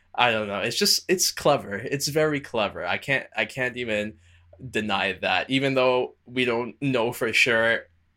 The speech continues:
whether Kamaru did it or not. Um, I like how clever it is, you know? Um,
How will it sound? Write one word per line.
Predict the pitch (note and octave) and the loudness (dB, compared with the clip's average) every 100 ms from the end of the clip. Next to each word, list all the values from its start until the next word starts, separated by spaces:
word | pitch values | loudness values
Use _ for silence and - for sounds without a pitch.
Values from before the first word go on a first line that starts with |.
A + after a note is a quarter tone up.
| _ _ _ _ C3+ | _ _ _ _ -4
whether | A#2+ A#2 A2+ A2+ A2+ | 2 2 2 2 0
Kamaru | A2+ B2 G#2+ A2 A2 G#2 | -2 -2 2 2 2 0
did | A2 A2 | -2 0
it | A2+ | 0
or | A2 | 0
not. | G#2 A2 A#2 A#2+ A#2 - _ _ G2 | -2 0 2 2 2 -2 _ _ -2
Um, | G2 F2 D#2 C#2 D2 A1+ - _ _ _ _ _ A#2+ | 0 0 -2 -6 -16 -18 -20 _ _ _ _ _ -4
I | B2+ | 0
like | C#3 B2 - | 0 0 -4
how | - A#2+ | -2 -2
clever | - A#2+ G2+ F2+ E2+ | -2 -2 -2 -2 -6
it | D#2 | -6
is, | C2+ D#2+ G#2 | -6 -8 -6
you | G#2+ | -6
know? | F2+ G#2+ B2 - | -4 -4 -4 -6
Um, | D#2 G2 F#2 C#2+ B1 G1+ G1+ G#2+ | -2 0 0 -2 -6 -10 -20 -20